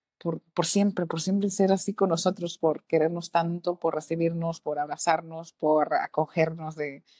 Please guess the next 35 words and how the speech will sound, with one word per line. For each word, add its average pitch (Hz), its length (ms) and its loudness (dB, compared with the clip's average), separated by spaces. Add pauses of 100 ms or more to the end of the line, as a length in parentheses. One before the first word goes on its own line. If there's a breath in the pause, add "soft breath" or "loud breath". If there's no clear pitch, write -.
(240 soft breath)
de 170 60 -6
esa 175 160 0
manera 160 360 0
tan 165 240 2
especial 160 540 0
que 147 340 -2 (800)
por 165 140 -2
todos 226 180 2
los 277 160 0
países 180 500 -2
que 175 100 0
hemos 175 200 -4
pasado, 170 340 2
de 156 80 2
verdad 147 300 -2
que 160 160 0
hemos 160 320 -2
recibido 160 420 4
las, 160 460 -2
las 147 200 2
mejores 165 380 -2
experiencias 160 720 0
y 151 220 -6 (580)
por 165 120 4
eso 170 80 -2
es 175 60 -4
que - 60 -12
estamos 175 280 2
enamoradas 165 480 2
de 170 60 -2
este 165 180 0
mundo. 156 360 -2
Es - 420 -6
bellísimo, 170 680 2
bellísimo. 151 720 -4